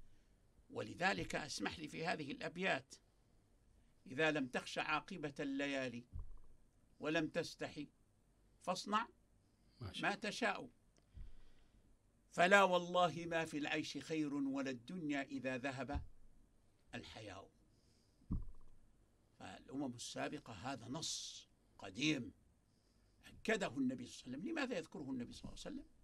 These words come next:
Speaker 1: ليؤكده. ما دام ذكره المصطفى صلى الله عليه وسلم، إذن نأخذه على أنه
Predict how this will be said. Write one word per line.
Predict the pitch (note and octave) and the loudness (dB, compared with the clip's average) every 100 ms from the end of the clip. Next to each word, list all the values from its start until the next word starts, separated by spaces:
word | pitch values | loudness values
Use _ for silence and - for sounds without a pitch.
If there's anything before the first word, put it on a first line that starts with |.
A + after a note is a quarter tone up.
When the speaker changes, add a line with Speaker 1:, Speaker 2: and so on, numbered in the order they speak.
| - - _ _ - _ _ _ - - - B2 | -20 -20 _ _ -20 _ _ _ -20 -20 -20 -12
Speaker 1:
ليؤكده. | A#2 A2 - - D3 - - - - - - | -8 -8 -10 -10 -8 -8 -10 -18 -20 -20 -12
ما | A2 | -8
دام | A2 D3+ D3+ | -2 0 0
ذكره | C#3 F3+ D#3 D3 | -2 -2 -2 -4
المصطفى | D3+ D#3 D#3 C#3+ | -6 -6 -8 -10
صلى | C3 D3+ C#3+ | -8 -6 -6
الله | D#3 D#3+ - | -6 -6 -6
عليه | D3+ | -6
وسلم، | C#3+ D#3+ C4 F#4+ - - _ - _ - | -4 -2 -2 -2 -8 -20 _ -20 _ -2
إذن | D#3 C3+ C3 A#2+ B2 - - - - _ _ _ - - | 0 4 4 4 2 -10 -20 -20 -20 _ _ _ -20 -8
نأخذه | A2+ A#2+ F3+ D3 C3+ | -6 -6 -6 -6 -2
على | C#3 D3 | 0 0
أنه | - D#3 D3+ | 0 -2 -2